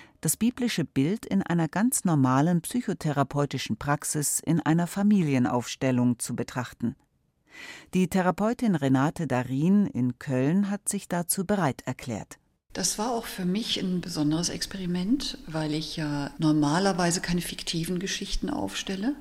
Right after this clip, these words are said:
Speaker 2: sondern tatsächlich mit ganz persönlichen Anliegen arbeite. Und ich muss im Nachhinein sagen, das war auch für mich super spannend, eine Geschichte aus der Bibel aufzustellen, die ein großes Menschheitsthema betrifft.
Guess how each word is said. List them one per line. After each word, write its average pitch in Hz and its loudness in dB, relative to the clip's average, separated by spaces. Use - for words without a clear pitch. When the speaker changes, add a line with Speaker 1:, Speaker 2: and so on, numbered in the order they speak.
Speaker 2:
sondern 165 2
tatsächlich 165 -6
mit 160 -4
ganz - 0
persönlichen 165 -2
Anliegen 156 2
arbeite. 143 -6
Und 156 0
ich - -8
muss 180 -6
im 214 0
Nachhinein 202 -2
sagen, 196 0
das 175 -4
war 170 0
auch 156 -4
für - -6
mich 156 -2
super 202 -4
spannend, 180 0
eine 147 2
Geschichte - -2
aus - -6
der 160 -6
Bibel 165 -4
aufzustellen, 202 -4
die 175 -2
ein 160 2
großes 185 0
Menschheitsthema 185 0
betrifft. - -8